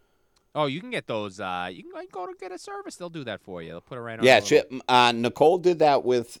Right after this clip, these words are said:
Speaker 2: She, so she has a, she has a V H S tape that's,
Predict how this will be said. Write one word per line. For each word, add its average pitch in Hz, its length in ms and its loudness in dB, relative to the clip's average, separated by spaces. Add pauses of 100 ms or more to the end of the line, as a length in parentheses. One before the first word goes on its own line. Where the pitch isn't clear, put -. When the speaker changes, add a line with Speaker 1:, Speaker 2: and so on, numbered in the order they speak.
Speaker 2:
She, - 260 -14
so 120 260 -2
she 131 240 -6
has 147 500 -2
a, 101 600 -2 (1300)
she - 200 -6
has 113 140 2
a 123 60 4
V 127 220 2
H 123 200 2
S 113 220 4
tape 104 420 -2
that's, 85 420 -8